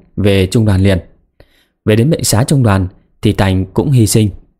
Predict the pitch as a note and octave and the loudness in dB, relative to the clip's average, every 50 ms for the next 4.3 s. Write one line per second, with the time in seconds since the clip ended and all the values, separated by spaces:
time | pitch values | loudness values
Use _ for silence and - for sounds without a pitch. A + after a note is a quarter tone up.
0 | _ _ _ _ _ _ _ _ _ _ _ _ _ - G2 G#2+ - - - G#2 | _ _ _ _ _ _ _ _ _ _ _ _ _ -4 -2 -2 -2 -2 -2 -2
1 | G2+ G2 F#2 G2+ A2 D3 F3+ D3 G2+ F#2 F#2+ G2 G2 F#2+ F#2+ F#2 A2+ C#3 D#3+ D3+ | 0 0 2 2 2 2 2 2 2 2 0 0 0 0 0 0 -2 0 0 -2
2 | - - - A#2+ A#2+ A#2 B2 B2 A#2+ A2 - - _ _ _ _ - G#2 G2+ G2 | -2 -2 -2 -2 0 0 0 0 -2 -4 -6 -12 _ _ _ _ 0 2 2 2
3 | - G#2+ G2 G2 F#2+ F2+ A2 G#2+ - B2 A#2 D#3 D#3 D3+ C#3 - C#3+ - B2+ B2+ | 2 0 0 0 0 0 -2 -2 -2 -2 -2 0 0 0 -2 -2 -2 -2 0 -2
4 | B2+ - A#2 A2+ C3+ G3 | 0 0 0 0 0 0